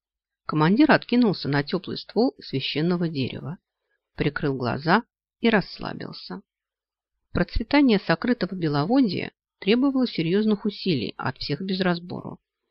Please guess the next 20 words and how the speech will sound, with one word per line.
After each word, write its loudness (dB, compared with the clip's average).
и 2
отец 2
почти 0
шестерых 0
детей -4
к -14
ночи 2
порядком 0
уматывался. -10
А 2
в 0
этот 2
день -8
к -12
напряженной 2
работе 0
прибавились 0
очень 0
трудные -2
раздумья -2